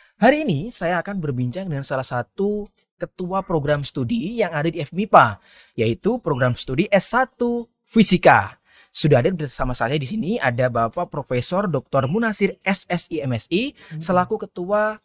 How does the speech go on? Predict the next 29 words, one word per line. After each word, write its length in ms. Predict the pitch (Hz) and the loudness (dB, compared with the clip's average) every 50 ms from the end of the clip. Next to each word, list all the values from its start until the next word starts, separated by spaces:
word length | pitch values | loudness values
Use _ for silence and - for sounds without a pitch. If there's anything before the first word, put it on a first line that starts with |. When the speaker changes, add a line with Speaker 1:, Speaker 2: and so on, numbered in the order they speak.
| _ _ | _ _
Speaker 1:
Program 320 | 202 180 165 147 165 165 156 - | 0 0 2 4 2 0 0 0
Studi 240 | - 160 156 170 196 | -4 -4 -2 -2 -2
S 240 | - 165 151 - - | 0 0 -2 0 0
satu 400 | 147 139 - - 147 139 139 127 | 0 0 0 -2 -2 -2 -2 -2
Fisika. 560 | - 147 - - 127 - 120 113 110 110 107 - | -4 -4 -4 -4 -4 -2 0 0 0 -2 -6 -8
Assalamualaikum, 800 | - 127 151 - - 160 151 147 147 151 147 143 147 - 165 151 | -6 -4 -4 -2 0 0 0 0 -2 -4 -6 -6 -6 -6 -8 -6
Prof 240 | - 147 139 139 131 - - | -4 -2 -2 -2 -2 -4 -8
Munasir. 720 | 143 139 135 131 - - 131 131 131 127 127 127 123 131 | -6 -4 -4 -4 -4 -6 -8 -6 -6 -6 -6 -4 0 2
Speaker 2:
Waalaikumsalam, 720 | 151 147 143 143 139 143 135 - 135 127 135 135 127 123 120 | 2 2 2 0 -2 -4 -4 -4 -2 -2 0 0 -2 -2 -4
Mas 160 | 123 120 - | -8 -10 -12
Mukti. 480 | - 135 120 - - 117 117 117 117 | -12 -14 -12 -10 -10 -8 -6 0 2
Speaker 1:
Apa 160 | 160 165 196 190 | 4 4 4 4
kabar, 320 | 196 190 196 196 190 185 | 4 6 6 6 6 4
Prof? 320 | 156 147 135 127 131 - - - _ - | 4 2 0 0 -2 -6 -14 -20 _ -4
Speaker 2:
Baik. 480 | 131 127 135 147 156 156 151 131 - 208 180 - - 202 170 139 | 0 4 6 8 8 8 6 4 0 -4 -8 -2 0 0 0 4
Speaker 1:
Sehat, 240 | - 151 139 139 | 4 2 2 4
ya? 160 | 147 147 151 - - _ | 4 2 2 0 -2 _
Speaker 2:
<laughs> 100 | _ _ | _ _
Sehat. 320 | - - - 135 123 120 - - - - - - - | -8 -2 0 0 0 0 -2 -8 -18 -20 -18 -10 -4
Speaker 1:
Mengajar 800 | 139 160 165 170 165 165 139 175 180 185 185 185 185 175 180 - | -2 0 0 2 2 2 4 6 6 6 6 6 4 2 2 4
Speaker 2:
Alhamdulillah. 160 | 190 185 139 | 4 4 4
Speaker 1:
daring 420 | 117 127 160 156 156 160 156 131 120 113 113 110 | 4 4 4 4 4 4 4 2 0 -2 -4 -6
kurang 240 | 131 127 131 131 | -6 -6 -6 -4
lebih 320 | 131 127 120 160 165 - - _ _ _ _ _ _ _ _ _ _ - | -6 -2 0 -2 -2 -2 -4 _ _ _ _ _ _ _ _ _ _ -6
satu 240 | - - 143 139 131 | -2 -2 0 2 2
tahun 160 | 143 143 147 | 2 4 4
lebih, 240 | 151 131 160 202 170 | 4 6 8 8 8
ya, 80 | 131 | 6
ini. 240 | 131 131 117 110 113 | 4 0 -2 -4 -8